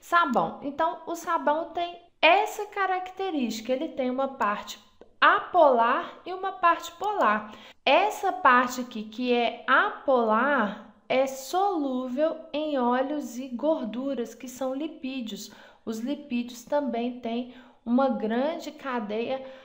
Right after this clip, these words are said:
apolar. E essa parte aqui, que é polar,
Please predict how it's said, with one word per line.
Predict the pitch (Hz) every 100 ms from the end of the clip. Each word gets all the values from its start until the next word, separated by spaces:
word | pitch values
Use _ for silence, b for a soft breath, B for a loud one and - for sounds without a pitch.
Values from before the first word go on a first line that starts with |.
| B -
apolar. | 269 302 - 349 349 214 175 - - B B B
E | 480
essa | 294 262 302
parte | 302 233 233 - 262
aqui, | - 226
que | - 262
é | 220
polar, | 220 220 294 349 320 240 226